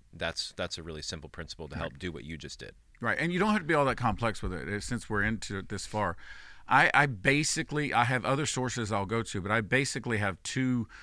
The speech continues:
Speaker 2: uh, commentaries that I'll use.
Speaker 1: Okay.
Speaker 2: One is very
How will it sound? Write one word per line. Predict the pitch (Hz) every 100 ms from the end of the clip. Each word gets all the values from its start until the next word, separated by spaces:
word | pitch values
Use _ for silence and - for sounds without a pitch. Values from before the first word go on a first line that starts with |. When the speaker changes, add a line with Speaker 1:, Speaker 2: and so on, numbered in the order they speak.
| - -
Speaker 2:
uh, | 107
commentaries | - 113 101 92 95 87
that | 90
I'll | 90
use. | 87 82 - - - - -
Speaker 1:
Okay. | - 104
Speaker 2:
One | 127 156 143 127
is | 113 107 92
very | 87 113 131 135 107